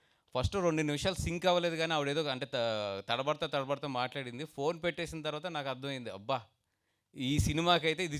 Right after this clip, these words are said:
చాలు అనేది. డబ్బులు ఇవన్నీ తర్వాత విషయాలు కానీ, ఇది మ-, ఇది చాలా మంచి విషయం ఒకటి జరిగింది అనేది. అంటే, అది నిజంగా ఆయన, ఆయన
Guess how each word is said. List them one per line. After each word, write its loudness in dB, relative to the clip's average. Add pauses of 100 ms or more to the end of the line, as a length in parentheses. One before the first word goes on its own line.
చాలు 6
అనేది. 0
డబ్బులు -2
ఇవన్నీ 2
తర్వాత -2
విషయాలు -4
కానీ, -4
ఇది -8
మ-, -4
ఇది -6
చాలా 0
మంచి -6
విషయం -6
ఒకటి -4
జరిగింది -4
అనేది. -8 (380)
అంటే, -4
అది -2
నిజంగా 0
ఆయన, -2
ఆయన -4